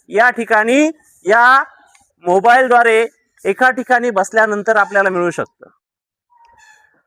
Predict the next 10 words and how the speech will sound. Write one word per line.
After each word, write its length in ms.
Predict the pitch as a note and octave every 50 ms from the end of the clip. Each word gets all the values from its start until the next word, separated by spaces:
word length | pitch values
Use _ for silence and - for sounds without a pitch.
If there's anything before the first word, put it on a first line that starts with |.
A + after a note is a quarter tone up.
| _ _ _ _ _ _ _ _ _ _ _
परंतु 580 | - A3 B3+ D4 D4 B3 D4+ D4 C#4 B3+ B3 D4 - _ _ _ _ _ _ _ _ _ _ _ _ _ _ _ _ _ _ _ _ _
काही 300 | - G#3+ A3+ A3+ C4 D4+
मुलं 360 | D4+ C#4 D4+ C#4+ C4+ A3 F3 D#3+ - _ - _ _ _ _ _ _ _ _ _ _ _ _ _ _ _
त्याचा 320 | A#3+ A#3+ B3+ - C#4 C#4+ D4 - - _ - -
वेगळ्या 480 | E3 F#3 G#3+ A3+ A#3+ G#3 C4 C4+ C#4+ D4+
प्रकारे 580 | D#4 - D4+ C4+ - D4 C#4 C#4 C4 A3 D3 A#2 - _ _ _ _ _ _ _ _ _ _ _
वापर 380 | F3+ G3+ G3+ G#3 - C4 C4 C4
केला 280 | G#3+ A#3 A3 G#3 F#3
जातो. 360 | D#3+ D3 B2+ - _ F#2 G#2 _ _ _ _ _ _ _ _ _ _ _ _ _ _ _ _ _ - - - -
न-, 160 | D3+ F3+ G#3